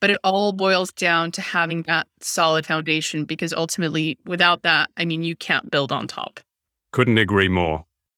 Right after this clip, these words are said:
Speaker 1: Absolutely. Felix, and also, I have to ask, you're also a podcast host. Tell us a little bit more about your podcast.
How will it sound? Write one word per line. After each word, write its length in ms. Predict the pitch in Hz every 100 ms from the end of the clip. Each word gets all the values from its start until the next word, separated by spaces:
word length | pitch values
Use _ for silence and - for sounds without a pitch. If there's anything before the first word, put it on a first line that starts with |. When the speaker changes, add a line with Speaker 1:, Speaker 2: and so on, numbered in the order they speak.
| _ -
Speaker 1:
Absolutely. 640 | 185 - 180 170 156 160 - -
Felix, 460 | - 330 370 480 -
and 120 | 269
also, 360 | 254 294 - 370 466 -
I 80 | 226
have 240 | 247 254
to 120 | 285
ask, 500 | 247 254 320 - - _ _ _ _
you're 140 | 208 208
also 280 | 247 285
a 60 | 269
podcast 800 | - 262 247 240 - 262 277 -
host. 420 | - 262 349 - -
Tell 240 | 269 247
us 160 | 277 285
a 40 |
little 200 | 233 254
bit 160 | 277 247
more 260 | 247 269
about 260 | 339 220 202
your 140 | 220
podcast. 680 | 214 233 - 247 339 - -